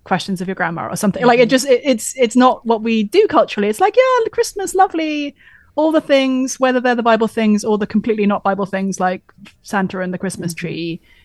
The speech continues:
Speaker 1: People just want it to sort of be its own thing.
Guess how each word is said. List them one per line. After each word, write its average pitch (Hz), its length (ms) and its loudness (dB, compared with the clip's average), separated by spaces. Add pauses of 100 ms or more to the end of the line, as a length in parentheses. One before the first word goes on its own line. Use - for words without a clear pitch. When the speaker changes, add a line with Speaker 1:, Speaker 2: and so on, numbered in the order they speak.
(100)
Speaker 1:
People 320 220 -2
just 294 180 -4
want 262 220 2
it 226 260 2
to 247 80 -4
sort 233 220 0
of 208 160 -6
be 233 160 2
its 214 180 -4
own 196 220 0
thing. 190 500 -8